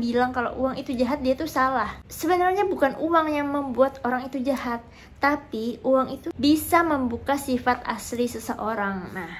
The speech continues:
bahaya ya, hati-hati. Jadi hati-hati yang misalnya dia selama ini,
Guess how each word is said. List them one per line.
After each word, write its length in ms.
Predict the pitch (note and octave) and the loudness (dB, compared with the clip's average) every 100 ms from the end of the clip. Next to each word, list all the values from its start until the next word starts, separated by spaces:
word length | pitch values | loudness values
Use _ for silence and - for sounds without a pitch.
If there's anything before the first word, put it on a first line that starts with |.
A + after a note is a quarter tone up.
| - A3 | -14 -6
bahaya 560 | G3+ F3+ F#3+ G3 G3 F#3 | -4 -2 -4 -4 -4 -4
ya, 100 | D#3+ | -6
hati-hati. 800 | - - A3+ G3+ G3 - A3+ - - - - - - - - - | -6 -2 0 0 -4 -8 -8 -10 -18 -20 -20 -20 -20 -20 -8 0
Jadi 180 | A#3 | 2
hati-hati 640 | B3+ A#3+ A#3+ A3+ G#3+ B3 A3 | 4 2 0 -2 -4 -6 -4
yang 220 | A3+ A3+ | -4 -4
misalnya 480 | A#3 A#3+ G#3+ A#3 A#3 | -6 -4 -4 -4 -4
dia 320 | A3 G#3+ E3+ A3 | -4 -4 -2 -6
selama 400 | - A3+ A3 A3 | -6 -4 -2 -4
ini, 400 | A#3+ A#3+ C#4 D#4+ | -6 -4 -2 -4